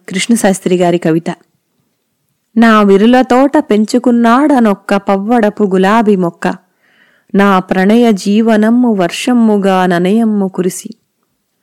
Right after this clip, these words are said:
మడత విప్పగానే గులాబీ సువాసన గుప్పుమంది. తను, "బావున్నావు కదూ? నీ షరతు ప్రకారం నేను ఏడాది వరకు నిన్ను చూడ్డానికి రాను.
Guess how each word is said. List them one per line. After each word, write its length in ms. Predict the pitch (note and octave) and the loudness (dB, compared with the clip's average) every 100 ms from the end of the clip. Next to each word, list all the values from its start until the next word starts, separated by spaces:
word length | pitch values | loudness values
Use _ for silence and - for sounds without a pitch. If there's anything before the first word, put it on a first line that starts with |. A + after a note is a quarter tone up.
| _ _ _ | _ _ _
మడత 260 | F#3+ F#3+ G#3+ | -2 0 0
విప్పగానే 680 | G#3 F#3+ G#3 G3 F#3 G3 G3+ | 0 0 0 0 2 2 2
గులాబీ 460 | F3 F3+ G3+ G#3+ | 2 2 2 0
సువాసన 540 | G#3 G3 F3+ F3+ - F#3 | -2 -2 -2 -2 -2 -4
గుప్పుమంది. 640 | E3+ - G3+ F3+ F3+ F3 - _ _ _ _ _ _ _ - | -6 -4 -2 -2 -4 -8 -14 _ _ _ _ _ _ _ -2
తను, 300 | F#3 F#3 G#3 B3+ _ _ _ _ - | 0 2 0 -4 _ _ _ _ -4
"బావున్నావు 500 | F#3 F#3 G#3+ G#3+ G3 | 2 4 4 4 2
కదూ? 300 | F#3 F3+ A3 - _ _ _ _ - | 0 0 -2 -6 _ _ _ _ 2
నీ 160 | A#3 | 2
షరతు 360 | B3+ A#3 A#3 C#4+ | 4 2 0 0
ప్రకారం 640 | B3+ A#3 A#3 A3+ G#3 G3 - _ G3 | -2 -2 0 2 0 -2 -8 _ 2
నేను 260 | G#3 G3+ | 4 6
ఏడాది 460 | G3+ G3 A3 B3+ A#3+ | 4 4 4 4 4
వరకు 320 | G#3+ G3+ G#3+ | 2 0 0
నిన్ను 260 | G3+ G3 F#3+ | 0 2 0
చూడ్డానికి 640 | F#3 F3+ F#3 G3 G3 F#3+ | 0 -2 0 0 0 0
రాను. 360 | F3 D#3+ E3+ | -2 -2 -4